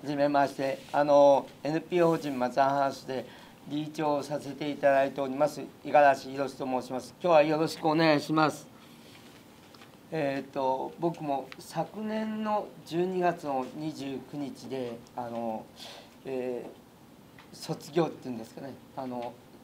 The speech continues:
三度目の岐阜刑務所から、えー、卒業して、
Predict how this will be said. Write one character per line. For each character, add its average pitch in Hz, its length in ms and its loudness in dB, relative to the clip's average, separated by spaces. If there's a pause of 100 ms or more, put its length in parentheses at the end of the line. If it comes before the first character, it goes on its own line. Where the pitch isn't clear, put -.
(140)
三 147 320 -2
度 151 100 -4
目 143 120 -6
の 135 180 -4 (140)
岐 143 80 -6
阜 - 160 -10 (100)
刑 170 120 2
務 160 200 -2
所 165 160 -4
か - 160 -2
ら、 127 260 4 (480)
え 131 320 -6
ー、 - 80 -18
卒 151 260 -8
業 151 260 -2
し - 100 -12
て、 139 380 -6